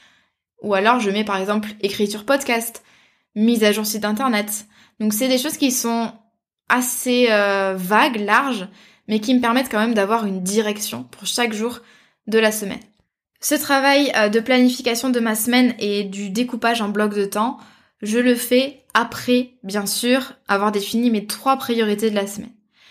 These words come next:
Une fois que j'ai mes trois priorités, je fixe déjà les blocs de temps qui vont me permettre de résoudre, enfin de réaliser plutôt, ces objectifs. Et ensuite, je rajoute ce qui doit être fait, la gestion quotidienne, régulière, la création de contenu,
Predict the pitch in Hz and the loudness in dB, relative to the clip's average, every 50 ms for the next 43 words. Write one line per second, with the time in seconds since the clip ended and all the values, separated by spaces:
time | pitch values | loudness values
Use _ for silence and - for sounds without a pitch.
0 | _ _ _ _ _ - 208 208 208 - 294 330 294 285 302 277 269 254 254 - | _ _ _ _ _ -4 -2 -2 0 2 2 2 2 2 2 2 2 0 0 0
1 | 269 254 254 - 240 233 226 214 214 214 214 220 220 240 - - - - _ _ | -2 -2 0 -2 -2 -2 0 0 -2 -2 -2 -2 -2 -2 -2 -6 -14 -20 _ _
2 | _ _ _ - 208 214 208 214 247 254 254 - - 220 202 202 247 254 247 233 | _ _ _ -4 -2 0 0 0 -2 -2 -4 -2 -2 -4 -2 2 2 2 4 4
3 | 240 208 202 - - - 196 202 202 196 190 220 247 247 247 220 202 220 226 - | 2 2 2 0 -2 -4 -4 -4 -4 -2 0 2 4 4 4 2 0 -2 -2 -2
4 | - 220 226 247 247 - _ _ _ _ _ - - 226 214 220 226 226 220 214 | -2 -4 -6 -6 -8 -14 _ _ _ _ _ -8 -6 -2 0 2 2 2 2 2
5 | 214 214 262 254 254 233 220 214 214 214 - - - _ _ _ _ _ _ _ | 0 0 2 2 2 2 0 -2 -4 -6 -10 -14 -18 _ _ _ _ _ _ _
6 | _ - 190 202 202 202 208 202 196 202 214 226 220 220 196 - - _ _ _ | _ -6 -4 -4 -2 0 0 0 0 0 -2 -2 -4 -4 -6 -10 -14 _ _ _
7 | _ _ _ - 196 196 185 185 180 175 175 180 180 - 247 240 233 233 240 220 | _ _ _ -8 -6 -6 -4 -4 -4 -4 -6 -6 0 2 4 4 4 4 2 2
8 | 196 208 233 220 220 202 - - 208 247 - - - _ _ _ _ _ - - | 2 0 0 -2 -2 -6 -6 -4 -4 -4 -6 -10 -18 _ _ _ _ _ -10 -6
9 | 226 208 208 208 196 185 185 185 - - 262 339 - - - - _ _ _ _ | -4 -2 0 0 0 -2 -4 -6 -4 -4 -4 -4 -4 -8 -14 -18 _ _ _ _
10 | _ _ _ - 262 285 240 214 214 262 285 277 233 - - 196 190 196 196 208 | _ _ _ 0 2 2 4 2 2 0 -2 -2 -2 -4 -2 0 0 0 0 -2
11 | 233 233 - - - - - - - - 220 214 208 202 196 202 - 175 170 - | -4 -6 -8 -10 -12 -12 -12 -10 -6 -4 -2 0 0 0 0 -2 -6 -10 -10 -2
12 | - 226 226 233 233 233 233 220 208 208 190 190 185 - 196 190 - 185 180 - | 2 4 4 4 4 4 4 2 2 0 -2 -4 -6 -6 -8 -8 -8 -8 -8 -8
13 | - 185 175 190 208 214 220 226 226 226 220 208 196 185 180 185 180 170 180 190 | -8 -6 -2 0 2 4 4 4 4 2 0 -2 -4 -6 -8 -10 -10 -6 -4 -2
14 | 208 214 220 220 220 - - - 196 202 202 202 - 190 190 185 - 190 190 - | -2 0 0 -2 -2 -6 -10 -12 -12 -12 -12 -10 -10 -10 -10 -10 -10 -12 -12 -12
15 | - - - - - 220 233 254 254 | -16 -16 -12 -6 -4 0 0 0 -2